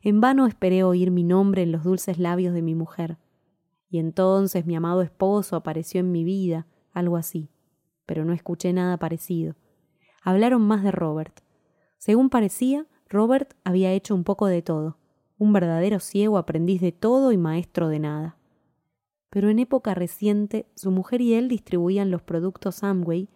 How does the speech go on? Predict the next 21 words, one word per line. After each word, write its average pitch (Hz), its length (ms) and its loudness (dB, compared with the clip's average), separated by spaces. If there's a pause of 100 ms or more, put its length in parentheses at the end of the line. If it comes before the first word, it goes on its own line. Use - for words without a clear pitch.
(280)
con 185 160 2
lo 185 80 4
que 180 120 -4
se 196 140 -2
ganaban 226 420 2
la 180 120 2
vida 196 220 2
más 190 240 0
o 185 60 0
menos, 175 500 -2 (140)
según 160 400 -6
pude 175 240 2
entender. 160 480 -4 (960)
El 175 140 -2
ciego 240 320 2
también 180 320 0
era 190 140 0
aficionado 175 540 -2
a 175 60 0
la 165 120 -2
radio. 156 480 -4